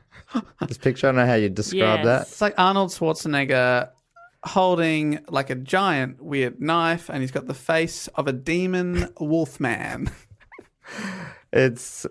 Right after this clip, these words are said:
Speaker 2: so good. It looks like a really good high school drawing. But
Speaker 3: Yes, a doodle.
Speaker 1: Are they
Speaker 2: Yeah.
Speaker 1: in school? Are they still in school?
Speaker 2: Uh, yeah,
Speaker 1: Like,
Speaker 2: they're
Speaker 1: they're
Speaker 2: still,
Speaker 1: pretty
Speaker 2: they're
Speaker 1: young.
Speaker 2: in their teens at this stage still.
Speaker 1: Right, so it does look like
Speaker 2: It looks like a teenage band's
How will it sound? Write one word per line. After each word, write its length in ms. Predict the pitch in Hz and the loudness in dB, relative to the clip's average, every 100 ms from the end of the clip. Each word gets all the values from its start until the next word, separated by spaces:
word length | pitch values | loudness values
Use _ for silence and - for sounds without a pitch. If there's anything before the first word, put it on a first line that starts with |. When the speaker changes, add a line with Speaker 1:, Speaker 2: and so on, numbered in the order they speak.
| - | -6
Speaker 2:
so 320 | - 120 110 | 2 4 4
good. 280 | 92 87 73 | 4 2 4
It 80 | 123 | 4
looks 240 | 151 185 | 4 4
like 160 | 196 165 | 4 4
a 80 | 165 | 4
really 440 | 139 143 147 147 | 6 6 6 4
good 520 | 139 113 123 123 107 - - | 2 4 4 4 2 -4 -6
high 220 | 95 107 | 0 2
school 300 | 107 - 107 | 2 0 0
drawing. 560 | 87 90 87 85 69 65 - _ _ _ - | 2 4 4 4 0 -6 -18 _ _ _ -12
But 60 | 180 | 0
Speaker 3:
Yes, 720 | 202 190 175 165 - - - - | 2 2 0 -4 -10 -18 -20 -10
a 60 | 196 | -6
doodle. 460 | 180 220 180 143 - | 0 0 2 -2 -2
Speaker 1:
Are 80 | 190 | 0
they 160 | 220 240 | 4 4
Speaker 2:
Yeah. 60 | |
Speaker 1:
in 40 | 262 | 4
school? 260 | 370 339 302 | 4 4 4
Are 60 | |
they 100 | 220 | 4
still 220 | 226 240 | 4 2
in 100 | 226 | 2
school? 920 | 202 - 185 185 185 190 214 262 330 349 _ - | 0 2 4 6 4 2 2 0 -2 -6 _ -2
Speaker 2:
Uh, 240 | 123 127 | 0 0
yeah, 120 | 120 123 | 2 4
Speaker 1:
Like, 80 | |
Speaker 2:
they're 140 | 113 127 | 4 4
Speaker 1:
they're 100 | 165 | 4
Speaker 2:
still, 180 | 156 147 | 4 4
Speaker 1:
pretty 80 | 139 | 6
Speaker 2:
they're 120 | 135 | 6
Speaker 1:
young. 60 | 135 | 6
Speaker 2:
in 40 | 131 | 4
their 140 | 117 | 2
teens 520 | - 107 95 85 85 | 2 2 2 2 0
at 140 | 78 58 | -2 -2
this 120 | 78 | -4
stage 320 | - 76 71 | -2 -2 -2
still. 300 | - 69 69 | -6 -4 -4
Speaker 1:
Right, 240 | 104 131 - | -2 -4 -2
so 140 | 160 | -2
it 180 | 143 165 | 0 0
does 220 | 190 180 | 0 0
look 120 | 156 139 | -4 -2
like 380 | 131 123 127 - | 0 0 -2 0
Speaker 2:
It 100 | 160 | 2
looks 220 | 180 156 | 2 2
like 200 | 139 110 | 2 4
a 40 | |
teenage 480 | 101 120 101 92 80 | 4 4 6 4 4
band's 440 | 82 82 80 73 | 2 4 2 -2